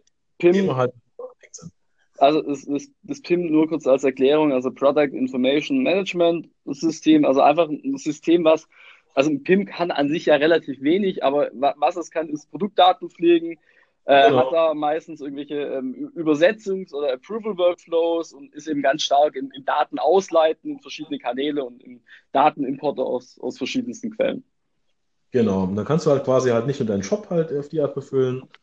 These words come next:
Speaker 2: sondern halt auch nach entsprechenden Regeln, ähm, deinen Katalog oder deine Bestellplattform, ähm, deine Flyer befüllen, was auch immer. Ja.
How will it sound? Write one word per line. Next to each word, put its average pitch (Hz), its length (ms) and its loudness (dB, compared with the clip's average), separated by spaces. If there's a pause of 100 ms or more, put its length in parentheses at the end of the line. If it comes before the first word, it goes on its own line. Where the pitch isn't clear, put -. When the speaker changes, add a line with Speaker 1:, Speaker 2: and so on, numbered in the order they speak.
(280)
Speaker 2:
sondern - 320 -4
halt 107 140 -4
auch 123 220 -2
nach 107 120 -6
entsprechenden 101 540 -4
Regeln, 131 500 2 (480)
ähm, 107 400 0
deinen 98 180 -4
Katalog 104 680 0 (220)
oder 453 140 -6
deine 508 240 -6
Bestellplattform, 113 960 -6 (600)
ähm, 101 500 -2
deine 175 180 2
Flyer 139 320 4
befüllen, 117 600 -2
was 156 140 0
auch 104 140 -2
immer. 87 260 -6 (400)
Ja. 98 220 -6